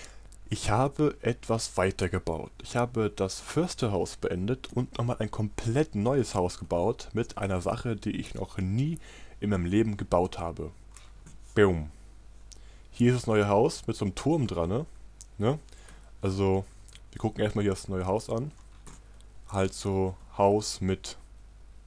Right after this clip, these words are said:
Turm, sag ich mal, ne? Von drinnen relativ normal, halt zweite Etage, relativ normal, sag ich mal, aber mit einem Turm,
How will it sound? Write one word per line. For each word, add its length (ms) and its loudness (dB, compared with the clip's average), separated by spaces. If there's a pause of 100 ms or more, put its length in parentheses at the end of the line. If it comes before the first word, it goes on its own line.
(200)
Turm, 500 4
sag 200 -4
ich 120 -8
mal, 160 -2
ne? 200 2 (1080)
Von 160 0
drinnen 380 6 (100)
relativ 460 -2 (100)
normal, 560 2 (540)
halt 340 -6 (800)
zweite 460 -2
Etage, 580 0 (880)
relativ 400 -4
normal, 380 0
sag 160 -2
ich 100 -6
mal, 180 -2 (840)
aber 560 4
mit 260 -4
einem 300 -2 (460)
Turm, 340 2